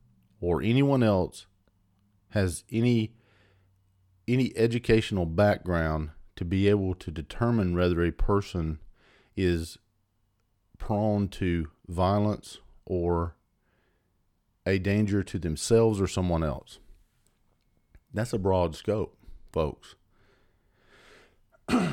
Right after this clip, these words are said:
And the reason they don't use already exist-, existing mental health laws is because it's too much work. And so they're gonna bypass your constitutional rights and just simply take your damn firearms until you go to court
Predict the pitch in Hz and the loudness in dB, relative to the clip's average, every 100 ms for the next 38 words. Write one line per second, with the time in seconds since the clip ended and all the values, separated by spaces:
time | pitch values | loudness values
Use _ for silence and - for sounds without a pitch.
0 | 120 123 104 104 120 113 104 104 - 107 | -4 -4 0 4 4 4 2 0 2 2
1 | 104 98 98 101 95 85 82 85 110 - | 4 4 4 4 4 0 -2 0 0 -2
2 | - - - 85 85 113 123 107 95 101 | -12 -10 -8 -6 0 2 2 0 2 2
3 | 90 78 156 - 87 82 80 87 101 90 | 2 0 -2 -2 -2 0 0 -2 -4 -6
4 | 90 - 101 92 85 - 98 - - - | -6 -6 -2 0 -2 -6 -10 -10 -6 -2
5 | 95 80 - 85 78 - - - - - | 0 0 -4 -4 -6 -6 -18 -20 -20 -20
6 | - - _ _ 95 90 107 98 101 117 | -20 -20 _ _ -6 0 2 4 4 4
7 | 120 92 85 98 113 - 90 87 82 90 | 2 0 0 -2 -2 0 0 0 -2 -8
8 | - 98 95 - - 92 82 85 76 82 | -4 -4 -4 -6 -6 -4 -4 -4 -2 0
9 | 98 90 - 85 80 85 80 - 110 110 | 2 0 -2 -6 -2 -2 -2 0 0 0
10 | 92 82 78 - _ _ _ _ _ - | 0 0 -2 -4 _ _ _ _ _ -4
11 | 90 - 76 76 76 - 92 120 71 69 | -4 -6 -10 -8 -8 -6 -4 -2 -2 -2
12 | 87 - _ _ _ _ _ _ - 87 | -6 -10 _ _ _ _ _ _ -10 -6
13 | - 90 92 104 90 80 - 147 98 - | -2 -2 0 2 0 0 0 2 2 -2